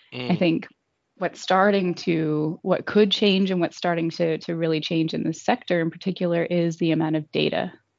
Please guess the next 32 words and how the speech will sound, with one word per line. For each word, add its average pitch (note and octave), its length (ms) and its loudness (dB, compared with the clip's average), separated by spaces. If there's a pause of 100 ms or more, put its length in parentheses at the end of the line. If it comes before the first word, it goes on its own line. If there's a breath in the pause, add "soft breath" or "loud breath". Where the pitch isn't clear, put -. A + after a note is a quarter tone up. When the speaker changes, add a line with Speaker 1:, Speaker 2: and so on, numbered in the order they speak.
(140)
Speaker 2:
that - 160 -4
we E3 140 -2
are - 100 -4
now - 180 -6
seeing - 440 -4
come - 200 -4
in. - 240 -6 (880 loud breath)
Um, D#3+ 540 4
or F#3+ 200 6
at F#3 160 4
least F#3+ 300 0
if F3+ 160 0
there D#3+ 140 2
is F#3 240 2
a F#3 40 2
lot D#3+ 240 0
of D#3 120 -2
data, D#3+ 400 2 (160)
um, D#3 420 -4
that - 180 -4
can F3+ 200 2
be E3 120 0
analyzed, E3 760 0
these, F3 560 -2 (340)
you F#3+ 80 2
know, E3 100 4
these D#3+ 240 0
methods F3 460 2
can E3+ 180 -2
be D#3+ 120 4
applied D#3+ 640 0
more, D#3+ 640 2